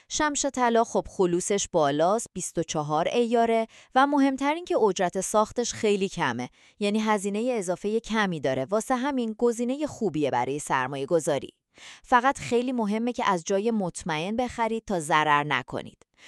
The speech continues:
خب، بریم سراغ سه تا نکته اصلی. نکته اول، گزینه‌های سنتی و امن، مثلاً بانک‌های معتبر مثل ملی یا صادرات. اینا خیلی مطمئنن، شمشاشون گواهی اصالت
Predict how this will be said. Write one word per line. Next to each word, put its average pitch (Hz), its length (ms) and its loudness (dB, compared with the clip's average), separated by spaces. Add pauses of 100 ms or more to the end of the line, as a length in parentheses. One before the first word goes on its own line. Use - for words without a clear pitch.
(120)
خب، 226 220 4 (240)
بریم 370 240 -2
سراغ 233 420 2
سه 226 240 0
تا 214 160 -2
نکته 170 460 -2
اصلی. 139 460 -4 (300)
نکته 254 300 2
اول، 220 460 2 (440)
گزینه‌های 302 640 0
سنتی 208 720 0
و 320 180 -2
امن، 131 340 -6 (180)
مثلاً 285 520 0
بانک‌های 196 500 2
معتبر 165 800 0
مثل 180 260 -4
ملی 165 380 -2
یا 175 200 2
صادرات. 123 540 -4 (460)
اینا 330 180 0
خیلی 277 320 0
مطمئنن، 147 720 -4 (200)
شمشاشون 233 600 0
گواهی 180 460 2
اصالت 156 560 -2